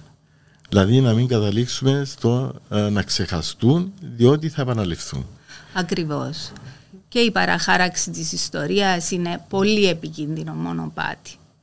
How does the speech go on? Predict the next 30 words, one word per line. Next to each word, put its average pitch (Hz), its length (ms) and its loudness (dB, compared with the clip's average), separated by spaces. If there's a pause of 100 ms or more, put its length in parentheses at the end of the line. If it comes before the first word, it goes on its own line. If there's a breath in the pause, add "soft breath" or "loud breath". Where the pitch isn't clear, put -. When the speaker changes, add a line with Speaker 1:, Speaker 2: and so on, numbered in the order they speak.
Speaker 1:
Είναι, 87 320 2 (120)
είναι. 87 340 -4 (200)
Και 107 140 4
ολισθηρό, 98 800 2
το 131 80 -4
οποίο 147 440 -2 (120)
πάλι 135 520 2
θα, 123 380 0 (200)
ε, 110 180 4 (1300)
διολιστήσεις 123 760 2
προς 120 240 -2
τις - 220 -4
ίδιες, 110 440 4
ε, 90 580 2 (400 soft breath)
καταστάσεις, 123 580 -2
τα 104 100 0
ίδια 98 260 2
λάθη. 120 380 -2 (920 loud breath)
Οπότε 139 380 2
είναι 139 160 4
βασικό 127 760 2
να 113 460 4
αναδειχθούν 107 1000 2 (560 loud breath)
να 110 80 8
έρθουν 120 220 4
στην 117 180 0
επιφάνεια 107 600 4
όλα 110 180 4
εκείνα 95 340 2
τα 85 520 -4